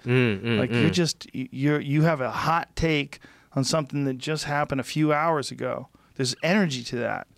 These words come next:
Speaker 1: Yes, yes, yes. And some, some things that you know it's an old joke that you've done, say, for two years, and, and you're like, "Man, this killed. What happened?"
Speaker 2: Yeah, you
Speaker 1: Like,
Speaker 2: lost the
Speaker 1: why
Speaker 2: energy.
Speaker 1: is it not? And then you try to force some energy into it.
Speaker 2: Mm,
Speaker 1: Still, it, it's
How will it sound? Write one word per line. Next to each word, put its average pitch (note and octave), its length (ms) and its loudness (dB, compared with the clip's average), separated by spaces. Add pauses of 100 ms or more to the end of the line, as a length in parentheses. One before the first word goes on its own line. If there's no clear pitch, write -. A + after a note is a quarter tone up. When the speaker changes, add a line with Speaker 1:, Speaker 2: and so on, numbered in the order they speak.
Speaker 1:
Yes, B2+ 340 0
yes, F#3 280 2
yes. F#3+ 220 4
And D#3+ 220 4
some, C4 320 4
some G#3 340 2
things B2 380 2
that A#2 200 0
you C3+ 120 4
know C#3 340 4
it's D#3+ 140 2
an A2+ 140 0
old A#2+ 200 0
joke G#2+ 440 -2 (280)
that C3 140 0
you've A2 160 -2
done, A#2+ 160 4
say, A2+ 160 4
for G2+ 140 -2
two - 200 2
years, G2+ 480 0 (580)
and, B2 320 2
and G#2+ 500 2 (120)
you're C3 160 -2
like, B2+ 240 -2
"Man, A#3 240 2
this G3 220 2
killed. - 340 0
What A3+ 200 4
happened?" F4 420 2 (260)
Speaker 2:
Yeah, D#3+ 280 2
you B2+ 100 -4
Speaker 1:
Like, - 160 6
Speaker 2:
lost D#3+ 140 -2
the - 80 2
Speaker 1:
why F4+ 260 8
Speaker 2:
energy. G4 80 8
Speaker 1:
is D4 160 4
it D4+ 100 4
not? C#4 400 6 (540)
And F#3+ 160 6
then G#3 120 6
you F#3+ 80 4
try A#3 340 4
to G#3 100 6
force G#3+ 360 6
some A3+ 180 4
energy G3+ 420 6
into G#3 180 2
it. - 80 2
Speaker 2:
Mm, A2+ 140 4
Speaker 1:
Still, C3+ 440 6
it, G3+ 160 4
it's B2 60 -4